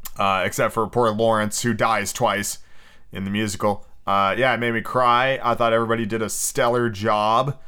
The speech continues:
I would watch it again, and having the freedom to just watch it whenever is super fucking cool. Um,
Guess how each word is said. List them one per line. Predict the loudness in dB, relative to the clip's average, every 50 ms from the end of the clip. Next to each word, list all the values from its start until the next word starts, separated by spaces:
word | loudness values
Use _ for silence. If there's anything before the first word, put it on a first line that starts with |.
| -18 -18 -18 -18 -18 -8 -4
I | -2 0 0
would | 0 0 -2 -2 0
watch | 2 2 2 2 0 -2 -2
it | -4
again, | -4 -4 -4 -2 -2 0 2 2 0 0 -4
and | -6 -6 -4 -2
having | -2 -2 -2 -2 -2 -4
the | -4
freedom | -4 -4 -4 -2 -2 -4 -4
to | -4
just | -6 -6 -6 -4 -4
watch | -2 -2 -4 -4 -6
it | -8 -8 -8
whenever | -8 -6 -2 -2 0 0 0 0 0 0 0 -2 -4 -4 -10 -20 -18 -18 -16 -12 -8
is | -4 -2 -2 -2 -4 -6 -8 -6
super | -4 -2 0 2 2 0 0 -2
fucking | 0 0 0 0 0 -4 -4 -4
cool. | -4 -2 -2 -2 0 0 -2 -2 -4 -8 -16 -20 -20 -20 -20 -14 -6
Um, | -4 -2 -2 -2 -2 -2 -4 -6 -8 -12 -14 -16